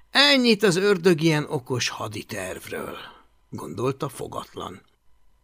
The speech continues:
Már éppen azon volt, hogy Plépofa figyelmének érthető lanyhulását kihasználva elosonjon biztonságosabb területre, amikor valami miatt megtorpant.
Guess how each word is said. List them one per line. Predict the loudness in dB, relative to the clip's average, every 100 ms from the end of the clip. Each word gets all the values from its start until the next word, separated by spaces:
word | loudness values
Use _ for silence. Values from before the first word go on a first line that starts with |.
| _
Már | 2 4
éppen | 4 2 2 4
azon | 4 4 4
volt, | 6 4 4
hogy | -2 -2
Plépofa | -4 2 4 4 0 -2 -4
figyelmének | -2 -2 2 2 4 2 2 -2
érthető | -4 -2 -2 -2 -6 -2 -2 0
lanyhulását | 2 2 0 0 0 0 -2 -4 0
kihasználva | 0 2 -2 -2 0 0 2 4 2 -2 -18 -18
elosonjon | -4 0 2 2 2 2 2 2 2
biztonságosabb | 0 -2 -2 0 -2 -2 -2 -4
területre, | 0 0 2 2 2 0 -2 -2 -4 _ _
amikor | 4 4 6 4 4
valami | 2 0 0 2
miatt | 4 6 6 0 -4
megtorpant. | -6 -6 -8 -10 -10 -12 -14 -14 -18